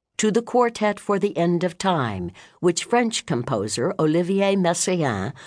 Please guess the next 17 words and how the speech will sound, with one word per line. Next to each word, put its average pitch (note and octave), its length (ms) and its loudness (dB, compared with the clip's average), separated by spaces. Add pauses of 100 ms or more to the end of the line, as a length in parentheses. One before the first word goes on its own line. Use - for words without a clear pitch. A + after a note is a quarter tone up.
(100)
wrote G#3+ 460 2 (100)
and D3 160 2
first F#3+ 360 -2
performed C3 760 -2
in C#3 160 0
a D#3 80 2
Nazi D3+ 480 2
prison C3 440 -2
camp. G2+ 440 -4 (1080)
Filmmakers C4+ 800 4
and G#3 280 2
artists D3+ 580 0
today C#3+ 480 0
graphically F#3+ 720 0
picture F#3 520 -4
its E3 220 0
visions B2+ 640 -2